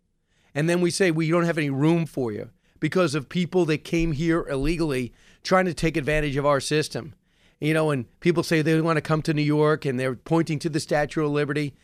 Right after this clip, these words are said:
The Statue of Liberty has nothing to do with this. It doesn't say, "Come to America, break our rules,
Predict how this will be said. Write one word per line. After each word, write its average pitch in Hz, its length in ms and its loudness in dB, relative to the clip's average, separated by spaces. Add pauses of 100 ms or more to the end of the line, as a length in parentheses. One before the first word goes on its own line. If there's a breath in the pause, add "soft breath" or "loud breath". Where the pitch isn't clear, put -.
(220 soft breath)
The 151 80 0
Statue 208 400 2
of 196 60 4
Liberty 190 260 4
has 147 140 -2
nothing 175 420 0
to 156 120 -2
do 175 200 4
with 175 140 2
this. 110 340 -6 (280 soft breath)
It 147 120 -2
doesn't 202 260 2
say, 180 200 0
"Come 196 360 2
to 202 160 2
America, 170 600 0
break 160 420 2
our 170 180 4
rules, 165 480 0